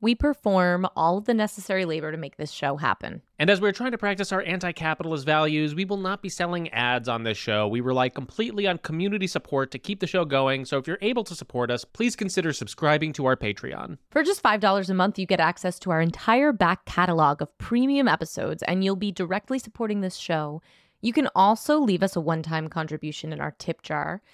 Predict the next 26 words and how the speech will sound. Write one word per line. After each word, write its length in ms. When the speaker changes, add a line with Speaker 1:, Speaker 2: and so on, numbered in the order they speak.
Speaker 1:
and 140
you 80
can 160
find 400
all 160
of 100
those 240
links 300
in 100
the 100
episode 340
description 520
in 160
your 140
podcast 560
player 360
or 300
by 160
going 320
to 220
M 300
V 240
C 300
pod 400
dot 260
com. 320